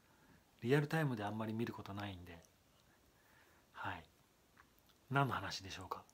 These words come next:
すいません。えー、明日は火曜日。明日も一日乗り切って、とっとと週末、ね、週末、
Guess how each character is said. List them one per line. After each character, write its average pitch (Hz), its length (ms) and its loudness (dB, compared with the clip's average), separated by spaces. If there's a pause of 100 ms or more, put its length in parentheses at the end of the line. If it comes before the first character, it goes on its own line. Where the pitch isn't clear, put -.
す - 180 -6
い 120 40 2
ま 117 80 2
せ 107 140 -4
ん。 - 20 -6 (1200)
え 143 200 8
ー、 135 40 6
明 139 60 8
日 - 160 6
は 139 80 8
火 151 140 10
曜 190 80 12
日。 135 120 6 (1300)
明 - 140 -2
日 131 60 4
も 127 240 0 (320)
一 120 160 2
日 123 320 4 (800)
乗 123 100 4
り 135 80 8
切 123 100 -2
っ - 40 -10
て、 - 260 -6 (960)
と 170 140 10
っ 170 80 -4 (120)
と 170 120 8
と 175 280 10 (540)
週 123 240 2 (120)
末、 117 180 0 (580)
ね、 139 220 0 (500)
週 - 340 -2 (180)
末、 151 200 6